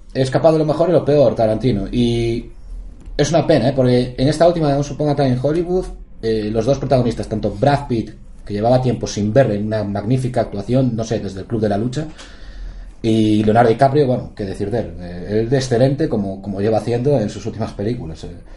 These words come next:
Y los dos lo hacen francamente bien.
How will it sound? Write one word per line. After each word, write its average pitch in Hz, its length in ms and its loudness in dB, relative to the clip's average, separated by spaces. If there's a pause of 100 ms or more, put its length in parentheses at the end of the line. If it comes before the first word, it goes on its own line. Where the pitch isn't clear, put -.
(680)
Y 117 80 -2
los 120 160 4
dos 156 120 6
lo 170 60 8
hacen 175 320 -2
francamente 120 540 -2
bien. 87 200 -10